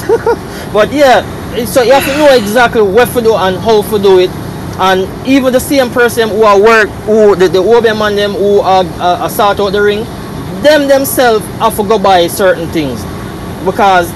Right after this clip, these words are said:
if it is for, like, harm people or anything, 'cause remember, you know, what, what energy you put out in the universe, it a go come back to you. You get what I say? So them make sure say, yo, them do what for them ritual,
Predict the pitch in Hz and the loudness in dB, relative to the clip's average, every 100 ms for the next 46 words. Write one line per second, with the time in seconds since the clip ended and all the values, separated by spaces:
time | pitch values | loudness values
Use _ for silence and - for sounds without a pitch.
0 | 165 190 - - - 226 240 254 202 247 | -6 -6 -6 -10 -6 -4 -2 -2 0 2
1 | 233 233 233 - - 254 247 233 180 240 | 4 4 0 -2 -4 0 0 -2 -4 -6
2 | 185 226 226 202 202 214 359 381 302 240 | 0 0 2 0 0 0 -2 -2 0 -2
3 | 165 123 - - - 208 254 240 240 233 | -2 -6 -10 -4 0 2 2 2 0 0
4 | 196 147 135 220 214 220 247 262 254 240 | 0 -2 0 2 2 2 2 2 2 2
5 | 247 285 226 240 214 226 240 226 190 202 | 0 2 2 2 0 -2 0 -2 0 -2
6 | 196 - 185 175 175 - 233 202 185 - | -2 -4 -2 -2 -4 -4 -2 0 -2 -2
7 | 190 190 175 127 - - - - 147 202 | -4 0 0 0 -6 -12 -12 -8 -2 0
8 | 185 220 220 214 220 226 - - 190 262 | 0 -2 -2 -2 -4 -4 -8 -4 0 0
9 | 247 254 247 285 254 254 240 233 214 226 | 2 0 0 0 0 2 2 2 2 0
10 | 226 202 233 240 220 - - - - 262 | 0 -2 0 2 0 -6 -10 -12 -4 0
11 | 247 196 262 - 240 202 190 | 0 0 -2 0 2 4 2